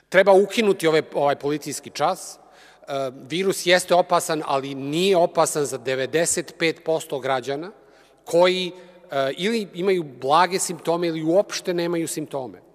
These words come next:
Ovo pokazuju rezultati iz svih zemalja. Statistika koja je izbačena, izbacuje se preko interneta, je naduvana. Mi je pratimo svakodnevno, pratimo sve one koji procenjuju,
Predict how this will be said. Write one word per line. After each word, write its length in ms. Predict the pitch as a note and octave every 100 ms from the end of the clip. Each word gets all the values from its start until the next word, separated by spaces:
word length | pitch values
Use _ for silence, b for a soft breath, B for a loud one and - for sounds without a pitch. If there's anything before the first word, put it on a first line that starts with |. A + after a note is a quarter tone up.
| _ B B B
Ovo 160 | D3+
pokazuju 720 | D#3+ D#3+ - F#3+ F3+ G3+ F#3 E3+
rezultati 640 | D3+ C#3+ C3+ D#3+ F3 E3+ E3
iz 100 | D#3
svih 540 | - D#3 E3+ E3+ - -
zemalja. 480 | C#3+ D3+ C#3+ A#2+ A2+
Statistika 640 | - - F#3 - G3 G3
koja 180 | - F3
je 40 |
izbačena, 640 | G3 G3 D3 - B2 A#2
izbacuje 500 | C#3+ C3+ B2 D#3 D#3+
se 100 | C#3
preko 240 | B2+ B2+ C3+
interneta, 440 | C3+ D3 C#3+ C#3+
je 160 | C#3+ C3+ B B B B
naduvana. 720 | B2 C#3 C3 C#3 G2 F#2 - _ _ b b b
Mi 100 | D#3
je 60 |
pratimo 460 | D#3+ F3+ G#3 F#3+ D3+
svakodnevno, 680 | - D#3+ F3+ F#3 F#3+ F#3+ D3+
pratimo 460 | D3+ E3 E3 D3
sve 240 | - F3 F#3+
one 220 | F3 D#3+
koji 220 | - C#3
procenjuju, 840 | - C3+ - D#3 D#3+ F3 F#3 G#3